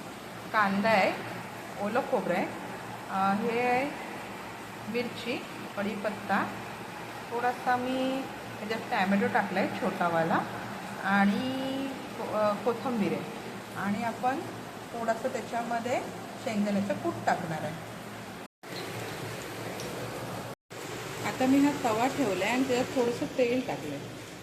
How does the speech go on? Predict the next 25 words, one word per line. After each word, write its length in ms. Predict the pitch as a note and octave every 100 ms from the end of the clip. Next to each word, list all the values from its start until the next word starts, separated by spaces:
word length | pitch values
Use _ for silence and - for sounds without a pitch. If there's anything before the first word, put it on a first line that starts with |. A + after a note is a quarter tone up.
| - -
आणि 200 | G#3 A#3
हे 180 | B3 A#3+
मी, 340 | B3+ C#4+ D#4+ - -
अं, 220 | F#3+ F#3+
जिरं 500 | F#3+ A3+ A3 A#3+ D4+ - A3
आणि 340 | G#3+ A3+ B3+ A#3+
धणे 300 | A3+ A3+ E3+
थोडेसे 640 | - - G#3 G#3 - C4 F#4 - - - -
बारीक 500 | G#3 G#3+ G3 A#3+ C4
असे 200 | C4+ - C#4
खलबत्त्यात 420 | A#3+ F#3+ G#3 B3
कुटून 420 | B3+ - - A#3 A3
घेतलेत, 380 | F#3+ - F#3+ B3+ -
ते 100 | A#3
थोडेसे 480 | - G#3 F#3+ - F#3
टाकते. 440 | E3+ - - C#4+ - - - - - - - - - - - - - - - - - - - - - - - - - - - - - - - - - - - - - - - - - - - - - - -
ते 100 | B3+
चांगले 420 | - B3+ B3+ C4+
भाजले 540 | C4 B3 B3 C4+ B3 C#4+ - - - -
की 60 |
मग 160 | A#3 A#3+
आपण 280 | A3+ - B3
त्याच्यामध्ये 440 | A#3+ A#3+ A#3 C#4
कांदा 400 | - A3+ F#3+ G3
टाकूया. 420 | D#3 C#3 C#3+ D3+